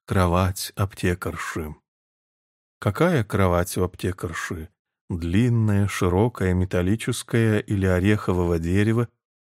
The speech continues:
он, смотритель, сказать не может. Не может потому, что счастьем он не избалован,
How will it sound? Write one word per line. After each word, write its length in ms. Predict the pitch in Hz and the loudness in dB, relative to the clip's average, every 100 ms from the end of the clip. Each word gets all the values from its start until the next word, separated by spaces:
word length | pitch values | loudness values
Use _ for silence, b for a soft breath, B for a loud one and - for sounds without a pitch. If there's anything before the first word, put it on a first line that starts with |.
| _ | _
он, 260 | 107 135 143 | 0 2 2
смотритель, 640 | 143 147 123 131 - 139 | 0 0 0 0 -2 -4
сказать 580 | - 113 92 101 110 - | -2 0 4 2 0 -2
не 100 | 90 | -2
может. 560 | 85 85 82 87 _ _ _ _ _ _ _ _ _ - | -2 -2 -4 -8 _ _ _ _ _ _ _ _ _ 0
Не 140 | 98 | 4
может 400 | 101 127 123 117 | 6 4 2 -2
потому, 420 | - 95 98 113 120 | -2 0 2 2 0
что 260 | - 107 | 0 0
счастьем 800 | 98 - 117 120 - - 104 113 113 | 0 0 0 0 -4 -4 -2 0 0
он 320 | 120 113 110 | 2 2 2
не 120 | 110 | 2
избалован, 800 | 95 90 90 104 127 120 117 | 2 2 2 2 2 0 0